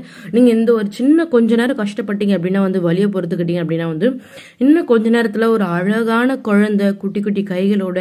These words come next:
குட்டி குட்டி கால்களோட, குட்டி குட்டி கண்களோட, அழகான முடியோட, அழகான இமையோட, புருவத்தோட, அழகா டொயிங்னு கண்ணை திறந்து பார்க்க போகுது. So, அதை நினைச்சு பாருங்க. அதை நினைச்சு பாத்தீங்கன்னா, இதெல்லாம் உங்களுக்கு ஒரு பெரிய விஷயமாவே தெரியாது. ஆமாங்க, எனக்கு வந்து பிரெக்னன்சி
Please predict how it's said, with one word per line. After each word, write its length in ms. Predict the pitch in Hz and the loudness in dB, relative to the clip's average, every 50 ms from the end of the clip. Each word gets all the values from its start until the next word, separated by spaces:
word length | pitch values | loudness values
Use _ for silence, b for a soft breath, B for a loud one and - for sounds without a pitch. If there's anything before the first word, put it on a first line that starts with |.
| 190 | -6
குட்டி 200 | 196 185 175 175 | -6 -8 -10 -8
குட்டி 160 | 180 170 175 170 | -8 -8 -8 -8
கால்களோட, 600 | 170 175 170 170 180 196 196 190 180 175 175 170 175 175 B B B B B | -6 -6 -4 -2 0 0 0 2 0 0 0 -2 -4 -6 B B B B B
குட்டி 180 | B 247 208 214 | B -4 -4 -2
குட்டி 180 | 214 202 202 202 - | -2 -4 -4 -2 0
கண்களோட, 540 | 196 196 208 208 214 220 196 170 170 170 170 175 185 196 196 196 B B B B | 2 2 2 2 2 0 0 0 0 -2 -2 -2 -2 -2 -4 -6 B B B B
அழகான 540 | B 196 202 202 208 208 208 220 220 226 220 208 | B 2 4 4 6 4 4 4 2 2 2 4
முடியோட, 480 | 196 185 185 196 202 196 185 180 180 190 196 196 190 | 2 2 2 4 4 4 4 2 2 0 0 0 0
அழகான 360 | 180 180 185 170 190 202 208 214 | -2 -4 -2 0 0 0 2 2
இமையோட, 560 | 202 190 190 196 202 202 190 180 175 170 175 180 185 190 175 175 | 2 0 2 2 2 2 2 2 0 0 0 -2 -2 -4 -4 -4
புருவத்தோட, 560 | - 208 208 220 226 226 208 208 196 180 175 190 196 196 B B B | -2 0 2 2 2 0 0 0 -2 0 0 -2 -4 -6 B B B
அழகா 280 | B - 220 226 220 233 208 233 | B -2 -2 -2 -2 -2 -2 -2
டொயிங்னு 380 | 233 226 226 226 233 240 240 | 0 2 2 2 2 2 0
கண்ணை 200 | - 208 196 190 | 0 0 0 0
திறந்து 280 | 202 202 190 175 190 170 | 0 0 0 0 0 -2
பார்க்க 340 | 175 185 180 160 170 165 165 | -2 -4 -4 -4 -4 -2 0
போகுது. 220 | 170 165 165 165 B B B | 0 0 0 -2 B B B
So, 160 | B - 320 | B 0 0
அதை 200 | 254 233 233 285 | 2 2 2 2
நினைச்சு 300 | 285 277 285 285 - 294 202 | 2 4 2 2 0 0 0
பாருங்க. 300 | 220 196 185 180 165 160 151 143 160 | 0 0 2 2 0 0 0 0 0
அதை 140 | 185 214 | 0 0
நினைச்சு 280 | 208 208 240 269 285 339 - | 2 2 0 0 -2 -2 -2
பாத்தீங்கன்னா, 400 | 240 226 202 226 208 202 196 196 185 | -2 -2 0 2 2 2 2 2 2
இதெல்லாம் 200 | 185 208 233 240 | 0 -2 -2 -2
உங்களுக்கு 220 | 240 208 202 208 190 | -4 -2 -2 -2 -2
ஒரு 40 | 170 | 0
பெரிய 280 | 175 196 202 214 240 233 220 | 0 0 2 2 0 0 -2
விஷயமாவே 460 | 208 202 - 208 202 185 180 185 202 208 | -4 -4 -2 -2 -2 0 0 0 -2 -2
தெரியாது. 440 | 202 202 185 180 185 180 175 165 170 175 170 - B B B B B B B | 0 -2 -4 -2 -2 -2 0 0 -2 -2 -4 -10 B B B B B B B
ஆமாங்க, 440 | 190 214 233 226 220 214 214 202 190 190 | 0 0 2 0 0 2 2 2 2 4
எனக்கு 200 | 196 214 208 208 | 2 2 2 0
வந்து 260 | 214 214 233 247 285 285 277 269 247 226 208 202 208 B B B B B - | 0 2 2 4 4 4 4 4 2 2 0 -2 -6 B B B B B 0
பிரெக்னன்சி 400 | 214 208 202 240 247 247 - | 2 4 4 4 4 2 0